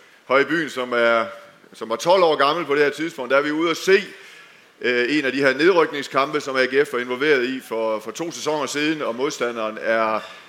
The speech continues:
Esbjerg. A G F har spillet nul nul, øh, i Vestjylland, og der står så et et på det her tidspunkt. Det vil sige, at Esbjerg er faktisk videre på, på udbanemål, og A G F er strengt taget på vej ud af Superligaen. Der var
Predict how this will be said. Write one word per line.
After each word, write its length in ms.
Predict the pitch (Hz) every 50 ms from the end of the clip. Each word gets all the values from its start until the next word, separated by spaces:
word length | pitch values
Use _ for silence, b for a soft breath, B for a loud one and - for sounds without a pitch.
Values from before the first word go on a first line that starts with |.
| B B B -
Esbjerg. 500 | 180 220 214 - 175 165 165 156 139 113 - -
A 120 | 135 139
G 180 | 135 156 170 170
F 20 |
har 80 | 143 127
spillet 320 | - 127 131 127 127 127
nul 200 | 139 165 202 202
nul, 280 | 190 185 190 196 202 185 - - - - _ 127
øh, 420 | 123 127 127 123 120 120 117 117
i 40 | 117 113
Vestjylland, 440 | 170 - - 156 147 147 147 147
og 140 | 131 123 127
der 60 | 135
står 140 | 135 - 147
så 180 | 139 - 156 147 135
et 180 | 185 208 185
et 160 | 185 185 190 - B B B B B B -
på 80 | 131 139
det 80 | 151
her 140 | 151 147 139
tidspunkt. 420 | 131 - 156 170 175 - 139 131
Det 80 | 123 127
vil 80 | 123 123
sige, 200 | 131 147 143 127
at 60 | 147
Esbjerg 260 | 160 - 127 120 113
er 40 | 110
faktisk 440 | - 123 139 - - 120 110 - -
videre 360 | 117 120 135 147 151 147 127
på, 240 | - 120 120 113 113 B B B B B B B B
på 60 | - 120
udbanemål, 720 | 127 156 208 233 190 170 165 156 147 151 151 156 156 143
og 120 | 131 123
A 60 | 127 131
G 280 | 120 135 139 151 135
F 80 | - -
er 120 | - 123 131
strengt 360 | - - 131 139 160 151 -
taget 240 | 139 139 139 135 -
på 80 | 123
vej 220 | 117 127 131 139 127 110 123
ud 120 | 147 143
af 120 | 117 113 110
Superligaen. 600 | - - 147 147 123 107 107 110 110 113 107 104
Der 60 | 104
var 240 | 107 110 107 110 -